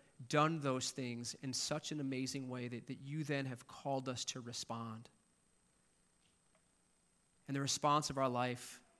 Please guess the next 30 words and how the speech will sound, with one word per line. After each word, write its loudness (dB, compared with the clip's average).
Lord, -2
that, -6
that -6
you -2
want 0
is -4
nothing -2
short -2
of -8
a -4
wholehearted -4
surrender -4
to -4
your -8
will. -4
You 4
know 6
that 4
is -2
best. -2
You 0
know 4
that 2
what, -2
that 2
is -4
what -2
most -4
honors -6
you. -4